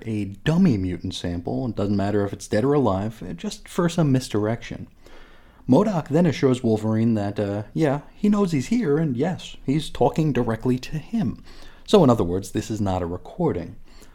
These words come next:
Oh, and also, the ship is basically alive. modoc can control all aspects of it, and he is perfectly willing to sacrifice it,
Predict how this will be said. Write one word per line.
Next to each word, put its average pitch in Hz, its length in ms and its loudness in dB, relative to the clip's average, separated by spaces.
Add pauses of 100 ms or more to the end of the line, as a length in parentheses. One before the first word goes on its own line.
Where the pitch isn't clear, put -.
(400)
Oh, 185 120 6
and 160 100 8
also, 120 320 4
the 107 140 0
ship 127 360 0
is 107 380 -2
basically 120 540 -2
alive. 87 420 -2
modoc 98 380 -2
can 95 160 -6
control 92 380 -4
all 95 200 4
aspects 127 460 2
of 107 160 2
it, 165 260 -4
and 160 380 -4
he 170 180 -4
is 170 140 -2
perfectly 170 520 0
willing 127 400 2
to 143 140 -2
sacrifice 117 800 -4
it, 135 200 -8